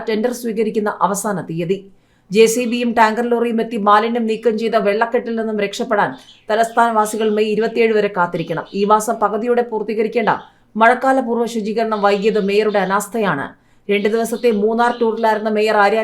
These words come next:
രാജേന്ദ്രൻ കഴിഞ്ഞ ദിവസം കോർപ്പറേഷൻ ഓഫീസിലെത്തി മഴക്കെടുതിയിൽപ്പെട്ട സ്ഥലങ്ങൾ സന്ദർശിച്ചിരുന്നു. അവിടെയും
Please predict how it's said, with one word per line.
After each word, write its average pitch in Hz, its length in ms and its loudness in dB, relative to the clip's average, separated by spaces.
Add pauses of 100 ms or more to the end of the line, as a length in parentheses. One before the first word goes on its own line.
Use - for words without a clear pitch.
രാജേന്ദ്രൻ 208 460 0 (460)
കഴിഞ്ഞ 214 260 4
ദിവസം 233 300 -2
കോർപ്പറേഷൻ 220 540 0
ഓഫീസിലെത്തി 208 540 -4 (420)
മഴക്കെടുതിയിൽപ്പെട്ട 226 680 0 (100)
സ്ഥലങ്ങൾ 214 360 0 (100)
സന്ദർശിച്ചിരുന്നു. 190 640 -4 (360)
അവിടെയും 240 300 6